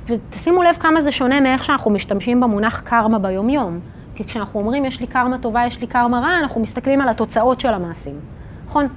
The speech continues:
איך אני יודעת אם עשיתי משהו טוב או רע? אני מסתכלת על התוצאה. ואז אני אומרת, "יהיה לי קרמה טובה או יהיה לי קרמה רעה". אבל אנחנו בכלל לא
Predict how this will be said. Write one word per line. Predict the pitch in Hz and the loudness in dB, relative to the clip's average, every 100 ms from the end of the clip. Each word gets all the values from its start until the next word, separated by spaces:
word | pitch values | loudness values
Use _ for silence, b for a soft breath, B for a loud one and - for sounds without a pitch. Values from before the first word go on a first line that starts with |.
| - - | -12 -6
איך | 254 311 | -2 4
אני | 277 | 6
יודעת | 233 233 233 | 8 6 4
אם | 214 | 0
עשיתי | - 220 214 | 0 -2 0
משהו | 208 233 | -2 -2
טוב | 226 202 208 | 0 2 2
או | 175 | 0
רע? | |
אני | 156 - - - | -4 -10 -12 -8
מסתכלת | 254 - 370 494 494 | -6 -4 0 2 2
על | 508 | 0
התוצאה. | 494 - 415 370 - - - - 269 | 0 0 0 0 -4 -16 -18 -8 -2
ואז | 277 | 0
אני | 277 277 | 2 2
אומרת, | 320 320 294 | 2 0 0
"יהיה | 254 254 | 0 2
לי | 254 | 0
קרמה | 247 240 240 | 0 0 0
טובה | 240 269 | -2 0
או | 330 226 | 2 2
יהיה | 220 | 0
לי | 226 | -2
קרמה | - 208 202 202 | -2 -2 0 -2
רעה". | 180 165 170 B B B | -4 -6 -8 B B B
אבל | 240 | -2
אנחנו | 247 254 247 233 | 0 0 -2 -2
בכלל | 226 - 320 494 523 466 - | -2 -4 0 2 2 -2 -4
לא | 247 302 | 2 2